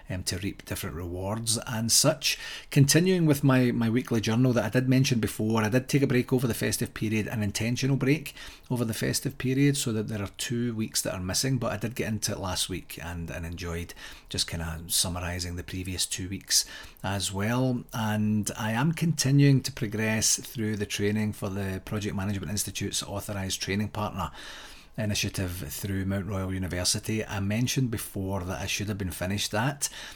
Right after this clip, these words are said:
and, uh, it will be finished this week. I have it scheduled in now,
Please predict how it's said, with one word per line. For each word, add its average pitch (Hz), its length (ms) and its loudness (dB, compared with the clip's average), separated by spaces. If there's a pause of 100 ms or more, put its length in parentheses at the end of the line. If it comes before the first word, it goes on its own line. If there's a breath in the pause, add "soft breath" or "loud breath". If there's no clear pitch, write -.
(160 loud breath)
and, 104 540 2 (100)
uh, 110 240 -4
it 113 160 -4
will 110 220 2
be 110 120 0
finished 101 360 0
this 92 180 0
week. 85 160 -6
I 82 60 -2
have 92 180 -2
it - 120 0
scheduled 90 440 -2
in 117 220 0
now, 110 380 0